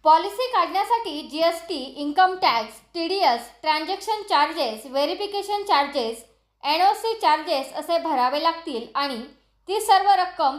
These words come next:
थोड्या दिवसानंतर परत करण्याचे आमिष दाखवून पैसे घेतले. एनपीसीआय,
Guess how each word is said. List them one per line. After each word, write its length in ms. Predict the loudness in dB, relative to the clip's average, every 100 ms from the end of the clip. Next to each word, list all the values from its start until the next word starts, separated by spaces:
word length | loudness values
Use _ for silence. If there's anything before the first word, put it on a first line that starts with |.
| -6
थोड्या 260 | -4 -2 -4
दिवसानंतर 680 | -8 -4 -2 -2 0 0 0 0
परत 220 | 2 2 0
करण्याचे 360 | 0 0 0 2
आमिष 280 | 2 0 -2 2
दाखवून 440 | 2 2 -2 -2
पैसे 380 | -4 -4 -4 -6
घेतले. 300 | -8 -8 -10 -12 -16 _ _ _ _ _ -2
एनपीसीआय, 1040 | 2 2 2 -2 0 2 4 4 2 0